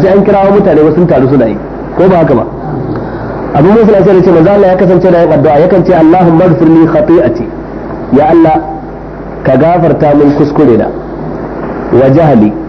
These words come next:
da jahilci na, karancin ilimi na, abin da na yi bisa ga karancin ilimi, wa israfi, da ƙetar iyakata, fi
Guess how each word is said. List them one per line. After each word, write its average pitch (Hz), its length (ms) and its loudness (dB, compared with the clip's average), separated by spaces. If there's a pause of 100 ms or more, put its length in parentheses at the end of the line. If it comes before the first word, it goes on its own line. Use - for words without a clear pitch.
(160)
da 120 160 0
jahilci 143 560 2
na, 104 80 -4 (160)
karancin 139 480 2
ilimi 120 300 2
na, 123 160 2
abin 135 180 2
da 135 80 2
na 131 60 4
yi 127 80 4
bisa 139 180 2
ga 110 80 -2
karancin 117 320 2
ilimi, 110 300 2 (720)
wa 131 180 -2
israfi, 143 640 0 (100)
da 120 80 0
ƙetar 170 560 2
iyakata, 117 520 -2 (280)
fi 151 80 2